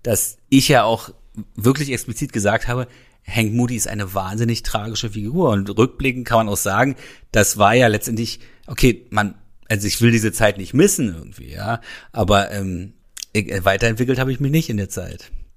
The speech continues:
<laughs> In diesen zehn Jahren oder wie lange das war. Und ich meine, die Aussage, dass man sagt, das Schreiben hat die, die Freundin ersetzt, auch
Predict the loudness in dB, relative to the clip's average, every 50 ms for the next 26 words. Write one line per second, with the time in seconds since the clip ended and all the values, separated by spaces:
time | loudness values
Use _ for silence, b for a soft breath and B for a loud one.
0 | _ _ _ _ _ 6 6 6 8 6 4 6 6 6 6 4 4 4 2 2
1 | 2 2 4 4 4 2 2 2 2 2 0 -2 -2 -4 -4 -6 -6 -6 -6 -6
2 | -6 -6 -6 -6 -4 -4 -4 -4 -4 -4 -4 -4 -4 -4 -6 -8 _ -6 -2 -2
3 | 0 -2 -2 -6 -6 -2 2 2 2 2 0 -2 -2 -2 0 0 2 2 2 2
4 | 2 0 -2 -2 -2 -2 -2 -2 -2 -2 -2 -4 -2 -2 -2 -2 -2 -2 0 -2
5 | -2 -2 -4 -6 -8 -8 -8 -10 -14 -12 -12 -8 -4 -4 -2 0 0 0 0 0
6 | -2 -2 0 2 2 2 0 -2 -8 -8 -10 -12 -14 -12 -12